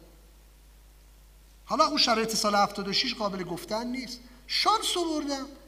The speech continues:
من به خاطر صادرات دانشگاه رو رها کردم، ولی از هر دکترای اقتصادی، نه فقط بر علم اقتصاد اشراف دارم، بلکه بر فضای بین الملل در شرایط امروز تحریم‌های ایران اشراف دارم. درس ربطی به دانشگاه نداره.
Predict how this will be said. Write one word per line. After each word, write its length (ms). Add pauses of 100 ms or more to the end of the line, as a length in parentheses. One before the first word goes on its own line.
(440)
من 220
به 80
خاطر 320 (240)
صادرات 480
دانشگاه 460
رو 80
رها 280
کردم، 400 (280)
ولی 180 (140)
از 120
هر 300 (100)
دکترای 560
اقتصادی، 720 (200)
نه 160
فقط 380
بر 160
علم 320
اقتصاد 460
اشراف 400
دارم، 340 (240)
بلکه 220
بر 120
فضای 440
بین 220
الملل 420 (240)
در 120
شرایط 600 (540)
امروز 400
تحریم‌های 500
ایران 260
اشراف 400
دارم. 340 (720)
درس 400
ربطی 160
به 80
دانشگاه 540
نداره. 720